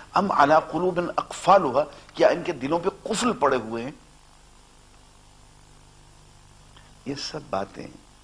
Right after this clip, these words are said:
कुरान मजीद में एक जगह पे नहीं, बीसियों जगह पे कही गई। मैं किताबन,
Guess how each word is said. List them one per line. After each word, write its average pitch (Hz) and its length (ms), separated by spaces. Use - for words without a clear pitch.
कुरान 104 340
मजीद 101 320
में 123 200
एक 107 280
जगह 101 340
पे - 60
नहीं, - 200
बीसियों 147 540
जगह 98 260
पे - 60
कही - 280
गई। - 280
मैं 156 300
किताबन, 139 720